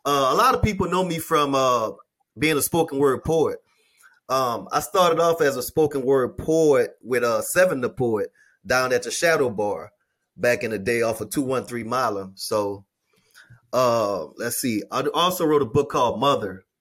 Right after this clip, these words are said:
It's a heartfelt tribute to single mothers. What I wanted to do was pay homage to single mothers because I think a lot of single mothers need to be celebrated, and I wanted to celebrate mine.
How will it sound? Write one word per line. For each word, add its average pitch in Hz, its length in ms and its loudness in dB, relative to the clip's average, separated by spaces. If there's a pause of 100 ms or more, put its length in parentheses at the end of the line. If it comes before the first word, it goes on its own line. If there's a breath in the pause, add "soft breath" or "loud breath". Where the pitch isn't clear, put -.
(580)
It's 113 220 -6
a 113 80 -2
heartfelt 139 500 0
tribute 135 460 -2 (520)
to 113 120 -4
single 139 440 -2
mothers. 117 520 -4 (280 soft breath)
What 120 160 -2
I 127 60 2
wanted 143 360 -2
to 117 80 -12
do 147 180 0
was 143 180 -2
pay 143 240 0
homage 127 380 -4
to - 80 -16
single 123 360 -6
mothers 120 380 -4
because 110 640 -6 (380 loud breath)
I 113 100 -4
think 127 400 -4 (200)
a 110 60 -4
lot 120 280 0
of 123 80 -2
single 135 300 -2
mothers 131 500 -2 (100)
need 120 280 -4
to 127 100 -4
be 117 100 -6
celebrated, 107 720 -2 (500 soft breath)
and 107 160 -4
I 107 40 -2
wanted 110 280 -4
to 98 60 -10
celebrate 104 560 -2
mine. 101 460 -4